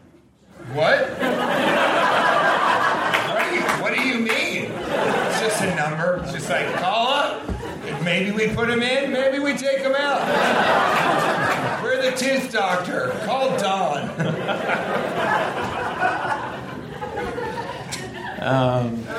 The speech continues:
Speaker 2: so yeah, I was in Nevada. I was home too. I wanted to tell a quick story. I wanted to, we haven't talked in a while, as you know. We, you were in Dubai and a bunch of other places,
Speaker 1: Mm.
Speaker 2: and um,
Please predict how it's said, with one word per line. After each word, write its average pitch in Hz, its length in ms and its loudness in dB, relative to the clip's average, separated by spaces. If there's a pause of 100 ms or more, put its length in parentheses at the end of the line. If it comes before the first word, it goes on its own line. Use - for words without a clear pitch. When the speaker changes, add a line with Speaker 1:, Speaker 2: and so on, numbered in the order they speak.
(880)
Speaker 2:
so 170 220 -2
yeah, 170 280 0
I 180 40 2
was 190 140 0
in 196 80 -2
Nevada. 160 340 0
I 170 160 2
was 226 160 -2
home 226 220 -2
too. 202 100 -4
I 180 80 2
wanted 196 220 2
to 190 80 -2
tell 180 160 0
a - 60 -4
quick 160 180 -6
story. 156 340 0
I 139 120 -2
wanted 147 340 -4
to, 143 60 -6
we 170 80 0
haven't 190 200 0
talked 143 260 0
in 120 100 -2
a 113 40 -4
while, 98 240 -2
as 113 140 -4
you 123 80 -6
know. 120 260 -2 (180)
We, 123 160 -6 (140)
you 143 140 0
were 151 120 0
in 120 140 -2 (100)
Dubai 123 440 2
and 117 120 -4
a 110 40 -8
bunch 120 240 -4
of 117 100 -4
other 110 80 -6
places, 113 480 -4
Speaker 1:
Mm. 113 260 -6 (240)
Speaker 2:
and 127 280 -2
um, 117 300 0